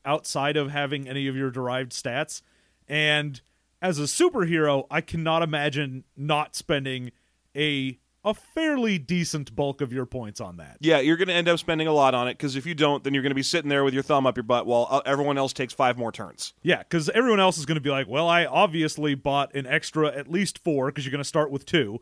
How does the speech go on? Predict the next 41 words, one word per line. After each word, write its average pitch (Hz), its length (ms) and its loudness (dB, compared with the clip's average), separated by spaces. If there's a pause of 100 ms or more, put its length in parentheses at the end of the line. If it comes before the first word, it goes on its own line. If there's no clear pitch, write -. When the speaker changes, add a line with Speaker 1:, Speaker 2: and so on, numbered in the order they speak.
(160)
Speaker 2:
Yeah. 123 160 0
Speaker 1:
And 92 80 -8
you're 147 100 -2
like, 135 220 -2 (240)
"Oh, 233 400 4
I, 226 200 2 (120)
I 196 140 0
only 233 260 0
have, 202 220 2
like, 185 140 0
a 165 60 -2
three 226 460 0
in 156 80 0
it, 127 180 -2
so 156 400 2
I 143 160 -2
guess 196 240 -2
you 220 80 -4
guys 226 220 2
will 202 80 -2
go 196 320 0
twice 143 360 -2
as 196 120 -4
much 240 240 0
as 135 140 -4
me." 143 320 -4 (220)
Speaker 2:
Yeah. 117 140 0
Speaker 1:
That's 196 180 -2
good. 139 340 0 (100)
Speaker 2:
And 156 100 0
again, 196 300 6
it 170 160 0
is, 165 240 2 (220)
to 156 100 -4
figure 220 240 0
out 226 120 8
your 233 80 -4
speed 190 260 -6
stat, 143 320 2
it's 147 220 -2
one 170 420 2